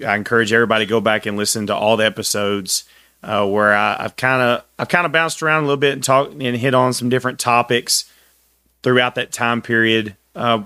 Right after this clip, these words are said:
this podcast has been up for about six months, and so I've kinda hit some hot topics, but there's some things that I, I know I need to dive deeper in, and so that's really what I'm doing right now with this whole leadership series is, is diving in super deep.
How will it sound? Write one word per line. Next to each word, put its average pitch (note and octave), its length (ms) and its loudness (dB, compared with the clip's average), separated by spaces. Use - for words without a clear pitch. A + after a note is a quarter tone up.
this C3 260 -8
podcast B2 420 0
has A2+ 60 -10
been A2+ 120 -2
up A#2 120 -2
for A#2 80 -4
about A2+ 200 -2
six - 320 -4
months, A2+ 380 -4
and G#2+ 120 -8
so A2+ 340 0
I've D#3 180 0
kinda F3 180 0
hit E3 160 -6
some C#3 120 -8
hot C#3 220 0
topics, D3+ 420 -2
but C3 200 -4
there's B2+ 260 2
some B2 180 -2
things C3+ 420 0
that B2 160 4
I, A#2+ 260 0
I A#2+ 40 -2
know B2 220 2
I B2 80 2
need A#2+ 180 -4
to A2+ 60 -6
dive A#2 320 0
deeper A#2 320 -4
in, A#2+ 180 0
and G#2 220 -4
so - 140 0
that's D#3 200 2
really E3 140 4
what C3 120 4
I'm B2+ 100 2
doing B2 200 2
right A2+ 160 2
now A#2 200 2
with G#2+ 140 -2
this A2 160 -6
whole A2 340 0
leadership A#2 500 0
series G#2+ 420 -2
is, G#2 120 -6
is A2+ 280 -6
diving B2 380 0
in A#2 160 -6
super B2 320 -4
deep. A2 360 -2